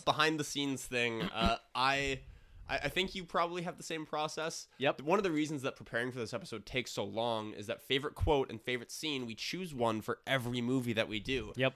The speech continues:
Speaker 1: So what I do is I go back into all my notes through the year
Speaker 2: Yep.
Speaker 1: and compile an entire list of all my favorite quotes, and then tediously, just one by one,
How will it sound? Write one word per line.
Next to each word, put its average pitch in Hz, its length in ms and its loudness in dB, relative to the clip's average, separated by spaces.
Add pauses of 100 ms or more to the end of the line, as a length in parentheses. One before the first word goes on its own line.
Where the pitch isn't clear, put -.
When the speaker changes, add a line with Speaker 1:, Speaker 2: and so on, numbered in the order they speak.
Speaker 1:
So 120 100 -6
what 120 100 -2
I 175 200 6
do 131 320 2
is 104 120 -6
I 107 100 -4
go 117 220 -2
back 131 280 2
into 113 200 -2
all 110 200 0
my 156 140 4
notes 135 340 4
through 123 160 -2
the 135 100 0
year 107 480 0
Speaker 2:
Yep. 117 180 -2
Speaker 1:
and 127 120 0
compile 127 720 2
an 120 80 -2
entire 135 420 4
list 120 300 0
of 104 80 -2
all 113 100 4
my 113 120 2
favorite 110 340 0
quotes, 101 400 -2
and 117 180 0
then 104 140 0
tediously, 110 680 2
just - 160 -8
one 117 240 2
by 117 120 6
one, 104 420 -4